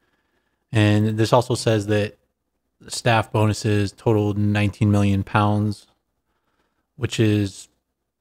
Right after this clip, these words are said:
almost two hundred percent increase of, like, total pool bonus, total bonus pool over the year prior. And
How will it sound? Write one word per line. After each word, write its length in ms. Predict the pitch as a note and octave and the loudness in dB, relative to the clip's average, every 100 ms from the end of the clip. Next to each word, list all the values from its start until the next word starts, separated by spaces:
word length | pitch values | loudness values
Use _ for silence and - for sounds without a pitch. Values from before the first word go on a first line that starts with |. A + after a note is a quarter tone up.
| _ - | _ -4
almost 320 | A2+ G#2+ - | 0 0 0
two 160 | - A#2 | 0 2
hundred 260 | G#2 G#2 - | 2 -2 -4
percent 420 | G#2 - G#2+ A2 _ | -6 -2 -2 -2 _
increase 540 | A#2 G#2 - A#2 G#2 A2 | -2 -2 0 0 -2 -4
of, 80 | |
like, 200 | G2+ G2 | -4 -6
total 380 | - B2 G#2 G#2 | -2 0 2 2
pool 540 | F#2+ - A2+ G#2 G2+ G2 | -2 -2 0 2 0 -2
bonus, 560 | G#2+ G2+ G2 G2 - - | -4 -2 -2 -6 -12 -4
total 220 | A#2 G2+ - | -2 -2 -2
bonus 260 | - G#2+ G2+ | -2 0 -2
pool 480 | - G#2+ G2 G2 - _ _ | -4 -2 -2 -4 -12 _ _
over 160 | A2+ G2+ | -2 -2
the 200 | G2 G2 | -4 -6
year 200 | A2+ G#2 | 0 0
prior. 600 | F#2+ - A2 G2 F#2+ G2 - _ _ _ _ _ _ _ _ _ _ _ _ _ _ _ _ _ _ | 0 0 2 2 0 -4 -12 _ _ _ _ _ _ _ _ _ _ _ _ _ _ _ _ _ _
And 560 | B2 A2 A2 A2 A2 | 0 2 4 2 -2